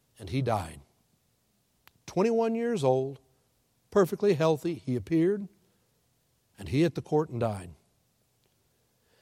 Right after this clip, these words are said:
He was from out of state. The school gathered up all of his belongings, and they shipped him home.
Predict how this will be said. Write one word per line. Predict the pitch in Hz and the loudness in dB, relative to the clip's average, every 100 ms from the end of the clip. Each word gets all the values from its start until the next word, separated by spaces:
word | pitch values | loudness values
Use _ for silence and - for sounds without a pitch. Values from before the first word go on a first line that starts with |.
| _ _ _ _ _ - | _ _ _ _ _ -2
He | 220 | 4
was | 202 | 6
from | - 185 | 6 4
out | 185 180 | 4 2
of | |
state. | - - 202 220 - - _ _ _ _ _ | 0 2 4 2 -4 -20 _ _ _ _ _
The | - | -6
school | - 196 175 185 | -2 2 4 4
gathered | 139 156 165 165 | 4 4 2 0
up | - | 2
all | 170 | 2
of | 165 | 2
his | 143 | 0
belongings, | 143 143 151 160 185 139 | 2 4 2 0 -2 -4
and | 123 | -4
they | 147 | -4
shipped | - 170 - | -4 -6 -6
him | 131 | -10
home. | 120 185 170 143 175 | -8 -4 -4 -4 -10